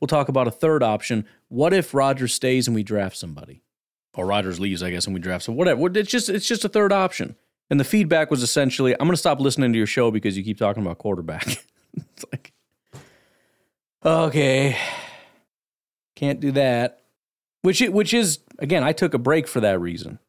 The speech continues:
'cause I'm getting tired of talking about it. But at the same time, I can't just avoid it forever. It's the only thing that's going on right now. So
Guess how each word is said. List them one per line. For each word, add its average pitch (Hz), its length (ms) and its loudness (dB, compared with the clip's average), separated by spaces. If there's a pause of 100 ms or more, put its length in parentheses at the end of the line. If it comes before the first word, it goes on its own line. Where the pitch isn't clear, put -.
(240)
'cause 107 120 -4
I'm 156 160 2
getting 127 200 0
tired 104 220 -2
of 92 60 -8
talking 95 320 -4
about 92 180 -4
it. 98 100 -8
But 131 120 -2
at 131 100 0
the - 80 -6
same 143 240 0
time, 131 380 0 (960)
I - 40 -16
can't 165 300 -2
just 156 180 0
avoid 127 380 0
it 139 100 0
forever. 147 520 0
It's - 160 -4
the 131 140 2
only 175 340 2
thing 180 240 0
that's 143 180 0
going 156 320 2
on 190 280 2
right 82 180 -2
now. - 300 -14 (520)
So 165 400 2